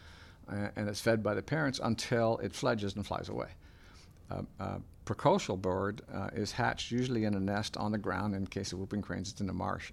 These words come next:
And it leaves the nest shortly after it hatches. And it follows its parents through the marsh, and they show it how to eat, what to eat. And so it's critically important that that chick stay with the parents. So that's where the whole process of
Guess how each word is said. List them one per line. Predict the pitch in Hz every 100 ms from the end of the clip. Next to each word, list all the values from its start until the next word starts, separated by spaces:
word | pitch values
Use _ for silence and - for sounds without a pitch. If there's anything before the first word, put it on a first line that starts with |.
| -
And | 98 98 101
it | 110
leaves | 120 143 135 120
the |
nest | 107 104 101 - -
shortly | - 196 160 107
after | 104 - 98
it | 95
hatches. | 98 98 - - - - - - - -
And | 113 117
it | -
follows | - 139 131 123
its | 113 -
parents | - 185 131 117 -
through | 110
the | 120
marsh, | 165 160 135 -
and | 110 107
they | 107
show | - 101
it | 95
how |
to | 101
eat, | 101 - - - - - -
what | 110 107
to | - 90
eat. | - - -
And | 107 104
so | 117 104 -
it's | -
critically | - - 202 - 143
important | 120 - 226 196 110 107
that | 104 -
that | 117 117 - -
chick | - 185 127 -
stay | - - 120
with | 107 -
the |
parents. | - 127 87 85 -
So | 113 104
that's | 120 139 -
where | 117 104
the |
whole | 98 113
process | 107 120 110 - 107
of | 104